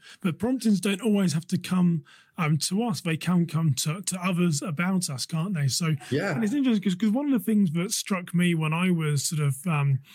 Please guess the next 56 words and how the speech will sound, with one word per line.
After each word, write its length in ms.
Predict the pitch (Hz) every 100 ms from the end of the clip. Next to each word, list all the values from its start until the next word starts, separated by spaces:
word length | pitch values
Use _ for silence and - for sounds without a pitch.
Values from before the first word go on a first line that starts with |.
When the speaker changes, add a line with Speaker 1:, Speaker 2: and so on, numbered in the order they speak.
| - -
Speaker 1:
looking 320 | 185 175 180
at, 140 | 170 180
I 20 |
think 140 | 208
you 80 | 247
said 140 | 190 180
now 140 | 170
you're 100 | 170
getting, 160 | 170 165
like, 160 | 175
thirty-nine 720 | - 196 180 185 175 165 165
million 280 | 156 147 143
hits, 540 | 131 156 - - -
you 60 | 180
know, 100 | 139
per 240 | 135 175
week 380 | 156 156 160 135
on, 180 | 151 156
on 180 | 180 156
YouTube. 580 | 165 170 - 165 131 131 - - - - - -
And 180 | 214 202
one 140 | 240
of 40 |
the 80 | 254
questions 380 | - 208 - 165
I 140 | 156
wrote 260 | 180 170 185
down 340 | 170 143 139
is, 340 | 147 147 143 -
you 60 |
know, 200 | 180 151 143 - _ 170
what 160 | 214
are 40 | 254
your 200 | 233 220
reflections 720 | 196 - 214 311 - 170 143
on 200 | 139 135
that 460 | 127 127 - - - 160
when, 320 | 151 175 165
as 320 | 175 214 180 160
a 60 |
minister 760 | 170 208 214 190 - - 131 139 -
of 260 | 190 151
a 220 | 208 156 143
church 640 | - 185 160 160 247 -
in 120 | 185
Arizona, 680 | 151 143 139 160 160 143 135
you 160 | 175 156
could 140 | -
have 100 | 160
been 220 | 143 160 156
reaching 500 | 165 - - 151 143
thousands? 600 | - 180 165 147 147 143
And 160 | 196
it's 120 | 202 175
have 200 | 220 165
that, 220 | 175